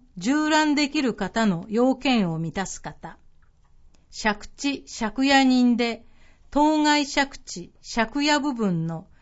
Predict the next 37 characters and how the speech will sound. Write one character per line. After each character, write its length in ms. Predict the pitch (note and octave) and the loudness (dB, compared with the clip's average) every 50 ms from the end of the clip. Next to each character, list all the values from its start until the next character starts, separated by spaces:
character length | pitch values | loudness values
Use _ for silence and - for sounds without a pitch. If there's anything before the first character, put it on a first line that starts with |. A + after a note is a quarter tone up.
| _ _ - - | _ _ -18 -8
賃 260 | - C#4 D4+ D4+ D4 | -2 0 0 0 0
貸 320 | D4 - D4+ D#4 D4 C#4 | 0 0 0 0 0 -2
借 140 | - D#4 D4+ | -2 -4 -4
関 380 | - - - - D4+ D4+ C#4+ C4+ | -4 -10 -2 0 0 2 0 -2
係 320 | C#4 - F#3+ E3+ D#3+ D#3+ | -2 -4 -6 -4 -4 -6
を 160 | D#3+ D#3+ E3 | -8 -8 -10
確 300 | - - G3+ G3 - C#4+ | -8 -8 -8 -6 -2 -2
認 260 | C#4+ C#4 C#4+ C#4+ C#4 C4+ | 0 0 2 2 0 0
で 160 | C#4 C4 B3+ | 0 -2 -4
き 120 | - C#4+ | -4 -4
る 220 | A#3 G#3+ F3 - - | -4 -4 -6 -6 -10
書 240 | - - - G#3 G#3 | -16 -6 -2 0 0
類 300 | A3 B3+ C4 B3+ B3+ B3+ | 0 0 0 0 0 2
を 100 | B3 A#3 | 2 0
有 240 | A3 A3 A3+ A3+ A3 | 0 0 -2 -2 -4
す 160 | A3+ - A#3+ G3+ | -4 -6 -6 -6
る 100 | F#3+ F3 | -6 -6
方。 400 | - F#3 D3+ - - D#3+ G3 - - - _ _ _ _ _ _ _ _ _ _ _ - _ _ _ - - _ _ _ _ _ - | -8 -12 -16 -14 -16 -18 -18 -20 -20 -20 _ _ _ _ _ _ _ _ _ _ _ -20 _ _ _ -20 -20 _ _ _ _ _ -12
固 180 | - B3 A#3+ A#3+ | -4 -4 -4 -2
定 280 | - D#4 D#4 D#4+ D#4+ | 0 2 2 2 0
資 60 | D#4+ - | -2 -4
産 340 | - - C4+ A#3 G3+ F#3 | -4 0 0 2 2 2
の 100 | E3+ E3+ | -2 -2
処 220 | - - - C#4+ B3+ | -4 -2 -2 -2 0
分 340 | A#3 A#3 G#3 F#3+ F3+ E3+ E3 | 2 0 0 2 0 -2 -4
を 60 | D3+ | -6
す 200 | - - - E3+ | -8 -10 -12 -10
る 220 | F3 F3 F#3+ - - _ | -10 -10 -12 -12 -18 _
権 280 | - C#4+ D4 D4 C4+ G3+ | -4 -2 2 4 4 4
利 160 | F#3+ E3+ E3 | 2 0 -2
を 80 | D#3+ D#3+ | -2 -4
有 240 | E3 F3 F3 F3 | -4 -4 -4 -6
す 180 | E3 - - G3 | -6 -8 -10 -10
る 120 | D#3+ D#3 | -10 -10
方。 360 | - - D#3 - - - - _ _ _ _ _ _ - - - _ _ _ - _ _ - - - - - _ _ _ | -14 -16 -20 -20 -20 -20 -20 _ _ _ _ _ _ -20 -20 -20 _ _ _ -20 _ _ -20 -20 -20 -20 -20 _ _ _
期 200 | - - D4+ D4 | -8 -6 -6 -4
間、 320 | - B3+ G3 D#3 D#3+ F#3 | 0 0 -2 -2 -2 -10